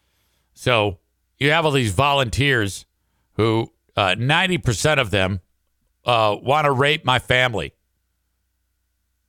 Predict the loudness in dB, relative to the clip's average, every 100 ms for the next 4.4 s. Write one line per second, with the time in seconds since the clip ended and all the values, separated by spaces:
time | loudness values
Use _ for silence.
0 | _ _ _ _ _ _ _ _ _ _
1 | _ _ _ _ _ _ _ _ _ _
2 | _ _ _ _ _ _ -2 0 0 -4
3 | -8 _ _ _ _ _ _ _ _ _
4 | -2 0 -2